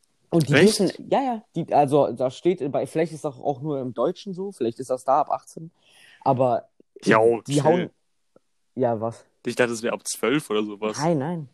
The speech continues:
Speaker 1: Ja, Bro, aber ich meine, ja klar, ich hätte,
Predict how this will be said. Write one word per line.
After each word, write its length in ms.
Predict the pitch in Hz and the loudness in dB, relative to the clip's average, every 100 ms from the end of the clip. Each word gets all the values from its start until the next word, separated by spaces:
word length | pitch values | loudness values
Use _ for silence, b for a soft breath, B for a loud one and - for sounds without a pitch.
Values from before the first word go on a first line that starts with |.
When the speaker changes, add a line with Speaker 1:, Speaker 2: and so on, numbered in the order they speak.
| - | -8
Speaker 1:
Ja, 140 | 113 | -4
Bro, 300 | 113 139 160 | 2 4 6
aber 400 | 143 127 131 117 82 - - | 4 4 4 2 -2 -12 -14
ich 180 | 143 | -10
meine, 280 | 135 170 135 | -6 -6 -4
ja 120 | 131 | -6
klar, 260 | 127 196 175 - | -6 -6 -8 -10
ich 120 | 131 | -12
hätte, 260 | 190 185 | -10 -8